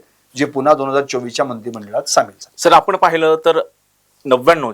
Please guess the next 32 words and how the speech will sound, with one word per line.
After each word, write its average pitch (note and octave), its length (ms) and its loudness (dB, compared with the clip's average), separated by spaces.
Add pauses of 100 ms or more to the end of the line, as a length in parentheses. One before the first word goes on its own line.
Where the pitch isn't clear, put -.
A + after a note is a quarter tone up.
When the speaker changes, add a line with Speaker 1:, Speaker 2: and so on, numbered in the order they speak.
Speaker 2:
अर्थात B2+ 240 -2
Speaker 1:
हम्म. C3 140 -2
Speaker 2:
नव्याण्णवची E3 480 0
विधानसभा C#3+ 500 0
निवडणूक A2+ 500 -4
जर B2 100 0
पाहिली, G#2+ 320 -4
तर C3+ 100 -4
Speaker 1:
हम्म. C3 160 -6
Speaker 2:
त्याआधी, D3+ 440 4 (540)
अ, D3+ 40 2 (160)
शरद F3 280 6
पवार C3+ 360 0 (120)
Speaker 1:
हम्म. B2 100 -14 (180)
Speaker 2:
हे D#3 100 -2
काँग्रेस D#3 380 0
पक्षातून D3+ 460 0
बाहेर C3 220 2
पडले, B2+ 340 0
Speaker 1:
हम्म. B2+ 180 -8
Speaker 2:
त्यांनी D#3 420 -2
राष्ट्रवादी E3+ 360 4
काँग्रेस D#3 300 0
पक्षाची D3 400 -4
स्थापना D3 400 -2
केली, C#3+ 240 -6
Speaker 1:
हम्म, C#3 160 -10
हम्म. - 280 -20 (200)
Speaker 2:
स्वतंत्रपणे F#3+ 580 2
निवडणुका D3 440 0
लढवल्या A#2+ 400 0
Speaker 1:
हम्म. B2 200 -16